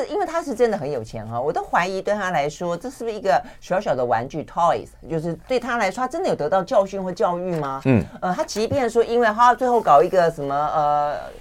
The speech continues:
Speaker 1: 民调啊，让他的这个粉丝们来投票，说我要不要辞去，呃，这个 Twitter 的执行长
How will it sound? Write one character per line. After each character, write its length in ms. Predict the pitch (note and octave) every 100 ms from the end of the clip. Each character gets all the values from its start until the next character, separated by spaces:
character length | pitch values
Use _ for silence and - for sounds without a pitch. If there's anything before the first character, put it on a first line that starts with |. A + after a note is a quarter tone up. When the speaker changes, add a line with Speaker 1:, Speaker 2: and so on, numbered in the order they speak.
| -
Speaker 1:
民 160 | D#3+ F3+
调 280 | C4 F#3+ A2+
啊， 160 | - C3+
让 180 | F#3 F3+
他 100 | F3+
的 140 | D#3+
这 100 | D#3+
个 60 | D#3
粉 180 | C#3+
丝 120 | B2 F3+
们 100 | D#3+
来 80 |
投 160 | D#3 C3+
票， 180 | D3 E3+
说 140 | E3+
我 60 | D#3+
要 80 | D3+
不 80 |
要 40 | F3
辞 240 | - -
去， 320 | D#3 - G3 - - -
呃， 160 | E3 C#3
这 100 | E3+
个 80 | D#3+
Twitter 320 | G#3+ G3+ F3
的 100 | D3
执 140 | -
行 180 | C3+ D3
长 240 | D3 G2+